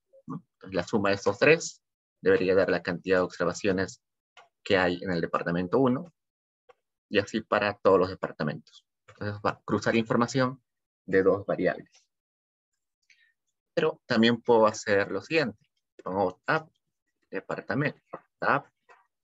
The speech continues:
departamento, pobreza, y al final le pongo row. ¿Qué significa row?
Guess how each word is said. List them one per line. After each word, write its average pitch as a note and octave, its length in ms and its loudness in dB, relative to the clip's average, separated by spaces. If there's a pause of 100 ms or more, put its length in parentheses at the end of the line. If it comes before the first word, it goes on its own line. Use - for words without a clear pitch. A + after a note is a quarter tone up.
(160)
departamento, B2+ 880 -2 (420)
pobreza, D3+ 600 0 (240)
y G#2+ 100 -4
al G2+ 80 -2
final A2 320 0
le G#2+ 100 -2
pongo G#2+ 480 0 (560)
row. - 480 2 (420)
¿Qué C3+ 80 -8
significa C#3 440 -2
row? D#3+ 340 0